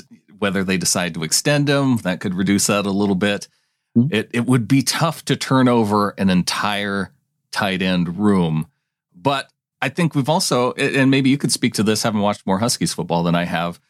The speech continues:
Speaker 1: it doesn't feel like Grubb used tight ends a whole lot in that Huskies offense.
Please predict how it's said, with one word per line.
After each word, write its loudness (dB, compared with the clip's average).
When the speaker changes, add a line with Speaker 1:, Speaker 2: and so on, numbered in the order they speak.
Speaker 1:
it -4
doesn't 2
feel 2
like -2
Grubb -2
used 4
tight -2
ends 0
a 0
whole 0
lot 2
in 0
that 0
Huskies -2
offense. -6